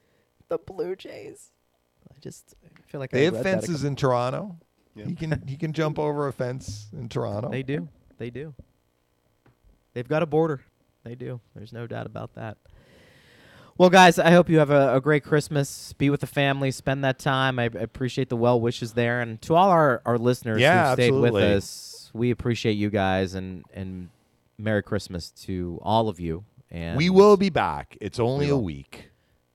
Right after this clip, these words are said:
Speaker 1: We will. It'll
Speaker 2: Take a
Speaker 1: feel like
Speaker 2: step,
Speaker 1: longer.
Speaker 2: take a step back from hockey if you wanna follow the N H L through the next couple of days.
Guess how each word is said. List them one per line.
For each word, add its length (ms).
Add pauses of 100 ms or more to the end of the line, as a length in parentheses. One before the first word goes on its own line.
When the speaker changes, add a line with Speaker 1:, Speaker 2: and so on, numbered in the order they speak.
(160)
Speaker 1:
We 140
will. 180 (1040)
It'll 140
Speaker 2:
Take 100
a 40
Speaker 1:
feel 80
like 100
Speaker 2:
step, 140
Speaker 1:
longer. 180
Speaker 2:
take 160
a 60
step 280
back 300
from 160
hockey 680 (920)
if 120
you 80
wanna 180
follow 300
the 160
N 80
H 200
L 180
through 180
the 60
next 260
couple 260
of 80
days. 460